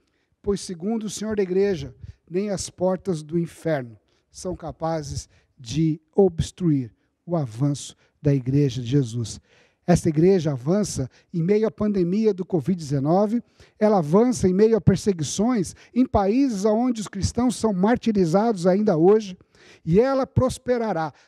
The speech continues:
até o dia em que Jesus voltar para buscá-la. É possível e provável que nós tenhamos que repensar o uso, o uso dos templos, tenhamos que repensar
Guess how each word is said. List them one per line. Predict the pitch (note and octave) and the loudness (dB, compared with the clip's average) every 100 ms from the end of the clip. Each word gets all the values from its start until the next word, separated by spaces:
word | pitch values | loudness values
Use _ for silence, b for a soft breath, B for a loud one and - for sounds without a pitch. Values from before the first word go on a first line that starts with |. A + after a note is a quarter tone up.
| b | b
até | F3+ - - B3+ | -4 -2 0 0
o | A#3 | -2
dia | D3 C#3 F3+ A3 G#3+ G3+ b G3 | -6 -2 0 2 0 -2 b -10
em | F3+ | -6
que | G#3+ F3+ | -2 0
Jesus | E3+ D3+ D3 F#3 G3+ E3 | 0 -2 -2 -2 -2 -2
voltar | D3+ F#3 C#3+ - D#3+ D#3+ | -2 -2 -2 -6 -4 -4
para | - D3+ | -4 -6
buscá-la. | D3 C#3+ - D3 A2 F#2 - _ _ _ _ _ _ _ _ b b b | -4 -6 -4 -6 -6 -10 -20 _ _ _ _ _ _ _ _ b b b
É | E3+ | -2
possível | - F3 - A#3+ F#3+ C3+ G#2+ - - _ b b b | 0 0 0 0 0 -2 -6 -14 -20 _ b b b
e | |
provável | F#3 G3 D#3+ G3 G3+ F3 F3+ | 0 2 2 2 2 0 -2
que | - | 0
nós | E3 F#3+ F#3 - | 0 2 0 -2
tenhamos | F#3+ F#3+ G3 F#3+ - | 0 0 0 -2 -6
que | - G3+ F#3 b b | -4 -4 -4 b b
repensar | - A#3+ B3 A#3 - A#3 A3+ | -2 0 0 -4 -4 -2 0
o | G3+ | 0
uso, | E3+ E3 | -2 -4
o | A3 G#3 | -4 -2
uso | G3 G#3 F3+ | 0 0 -4
dos | D#3+ - | -8 -8
templos, | - A#3 A#3 G#3 F#3 - - b b b b | -2 -2 -2 -4 -6 -10 -20 b b b b
tenhamos | G#3 G3+ G#3+ G3+ - | 0 2 2 -2 -8
que | - G#3+ | -6 0
repensar | F#3 G#3 G#3+ E3 - G#3 G#3 | 0 0 -2 -4 -2 0 0